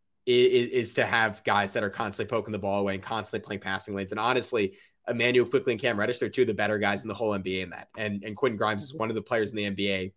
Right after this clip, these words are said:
that is, is best at stripping the basketball out of someone coming right by him. Um, so that combination of those guys playing heavier minutes, as I suggested, I, I think is a big deal.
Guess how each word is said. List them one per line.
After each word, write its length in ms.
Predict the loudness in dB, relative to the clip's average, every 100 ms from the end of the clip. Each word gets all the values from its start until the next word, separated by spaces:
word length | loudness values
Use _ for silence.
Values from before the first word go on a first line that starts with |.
| _
that 220 | 0 0
is, 260 | -2 -8 -10
is 140 | -10 -2
best 280 | -2 -2 -6
at 60 |
stripping 320 | 0 2 2
the 80 | 0
basketball 540 | 0 0 -2 -8 -10 -12 _ -2
out 80 | 0
of 80 | 2
someone 400 | 0 0 -2 -4
coming 240 | -2 0 0
right 180 | -2 0
by 160 | -4
him. 120 | -4 -14 _
Um, 320 | -2 0 2 -2
so 140 | 2
that 220 | 4 4 _ 0
combination 560 | 2 4 2 0 -2
of 80 | -2
those 180 | 0 -2
guys 360 | -2 -4 -4 -10 _ _
playing 160 | 0 4
heavier 320 | 6 6 6
minutes, 260 | 4 -2 -4
as 240 | -4 -2
I 200 | -2 -4
suggested, 680 | -6 -10 -8 -8 -8 -8 -8
I, 60 | -14
I 120 | -12
think 160 | -12 -10
is 80 | -10
a 60 |
big 160 | -12 -10
deal. 240 | -10 -10